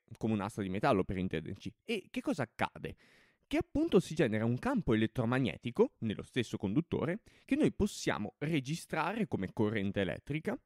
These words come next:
corrente che poi trasformiamo in voltaggio e segnale elettrica. E il segnale elettrico ovviamente lo moltiplichiamo un pochino perché è un po' bassa come ampiezza e ovviamente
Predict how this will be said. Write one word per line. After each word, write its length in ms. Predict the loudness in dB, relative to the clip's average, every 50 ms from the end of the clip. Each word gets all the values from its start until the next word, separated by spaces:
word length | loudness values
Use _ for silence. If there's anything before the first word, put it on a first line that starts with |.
| -14 -10
corrente 320 | -6 -4 -2 -2 -2 -4
che 100 | -6 -4
poi 140 | -2 -2 -2
trasformiamo 640 | 0 -2 -8 -6 -6 -6 -6 -4 -4 -4 -4 -2
in 80 | -2 0
voltaggio 720 | 2 2 2 2 0 -4 -6 -6 -6 -4 -2 -2 -2 -2
e 100 | -4 -6
segnale 460 | -4 -2 0 0 0 0 -2 -2 -2 -4
elettrica. 500 | -4 -4 -8 -10 -14 -12 -8 -8 -8 -8 -10 _ -20 -20 -20 -10 _
E 80 | -2 0
il 40 | 0
segnale 340 | 0 0 0 0 0 0
elettrico 480 | -2 -4 -6 -8 -8 -8 -6 -4 -2 2 2
ovviamente 800 | 2 2 2 0 0 2 2 2 2 2 2 0 0 2 2 2
lo 100 | 4 2
moltiplichiamo 600 | 0 0 -2 -2 -2 -2 -2 -2 0 0 0 0
un 60 | 0
pochino 320 | 0 -2 0 2 2 0 0
perché 320 | 0 -4 -6 -6 -10 _ _
è 120 | -2 -2
un 160 | 0 0 -2 0
po' 200 | 4 4 4 6
bassa 580 | 6 4 2 2 2 0 -16 -16 -10 -6 -6 -4
come 240 | -2 0 0 0 0
ampiezza 640 | -2 -4 -6 -6 -4 -4 -4 -4 -4 -6 -6 -2 2
e 80 | 4
ovviamente 640 | 4 4 6 6 6 8 8 6 6 4 2 0